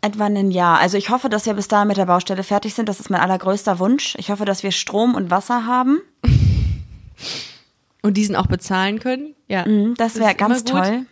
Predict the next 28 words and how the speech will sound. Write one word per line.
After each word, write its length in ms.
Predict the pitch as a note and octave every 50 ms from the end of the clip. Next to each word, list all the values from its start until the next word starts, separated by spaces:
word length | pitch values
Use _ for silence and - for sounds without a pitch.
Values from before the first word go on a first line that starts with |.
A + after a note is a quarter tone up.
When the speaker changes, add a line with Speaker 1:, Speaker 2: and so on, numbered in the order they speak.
| _
Speaker 2:
Das 220 | - C#4+ D4 - F3+
Speaker 1:
Ja. 320 | F3+ E3+ F3 F#3+ A3 C4 D#4 - D#4 -
Speaker 2:
<laughs> 220 | - - - - -
Äh, 80 | - A3+
vielleicht 320 | - D4 D#4 D#4 - -
durch 160 | C#4+ E4+ G4 -
den 140 | - D#4+ C#4+
Podcast. 640 | - B3+ A3+ - - - D#3 C#3 D3+ D#3 - - - - - - -
Vielleicht 220 | - B3 A#3+ -
kann 100 | G3 -
man 100 | C4+ C4
Speaker 1:
Oh. 20 |
Speaker 2:
den 80 | B3 B3
ja 60 | B3
so 80 | A#3 A#3
ein 60 | A3+
bisschen, 320 | B3+ C4 - C4 B3+ B3 - - - - - - _ - A3 - - -
ähm, 340 | - - A#3 A#3 A3+ A3 - -
vielleicht, 320 | G#3 A3+ B3+ B3 - -
äh, 80 | - F#3+
große 340 | G3 - A3+ C#4 C#4 - A#3
Live-Tour, 500 | A3+ G#3 G#3+ C4+ C#4 - - - D4+ C4+
Ach 160 | - - - -
Pappalapapp, 560 | - A#3+ A#3 A#3 A3 G#3+ G#3 - B3 C#4 - - - _ _ _ _ _ _ _ _
Deutschland-Tour. 720 | - G#3 G#3+ G#3+ - - C3+ - - - C4+ C#4 D#4+ G4 - _ _ _ _ -
Speaker 1:
Mit 220 | A3+ A3+ G#3+ A3
Sicherheit. 640 | - A#3+ A#3 B3+ G#3+ F3+ F3+ E3+ E3 D#3+ - - -
Also 300 | - F3+ F3+ F#3 F3+ D3